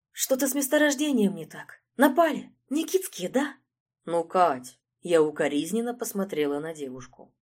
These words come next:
«Охрана, моя и Разумовских, все так же по периметру.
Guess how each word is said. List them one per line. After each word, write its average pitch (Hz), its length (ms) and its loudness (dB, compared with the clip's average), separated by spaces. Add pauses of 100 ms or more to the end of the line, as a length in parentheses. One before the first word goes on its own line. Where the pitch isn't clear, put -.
(260)
«Охрана, 214 800 2
моя 170 400 2
и - 20 0
Разумовских, 165 840 -2 (160)
все 196 180 4
так 208 300 2
же 254 100 2
по 254 140 -2
периметру. 165 760 -4